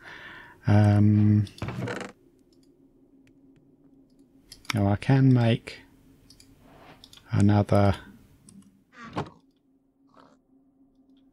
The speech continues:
arrow, can't I? One more,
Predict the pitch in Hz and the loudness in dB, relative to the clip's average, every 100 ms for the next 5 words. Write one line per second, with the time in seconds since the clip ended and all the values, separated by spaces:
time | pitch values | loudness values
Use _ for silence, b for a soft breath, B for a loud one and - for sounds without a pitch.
0 | _ - 95 92 92 113 156 - 107 101 | _ -8 -2 0 0 0 0 -2 -2 -2
1 | - 107 104 101 - _ - _ _ _ | -2 0 0 0 -6 _ -20 _ _ _
2 | _ _ - - _ _ 147 143 139 107 | _ _ -20 -20 _ _ -2 2 4 2
3 | 95 98 98 101 | 2 2 2 0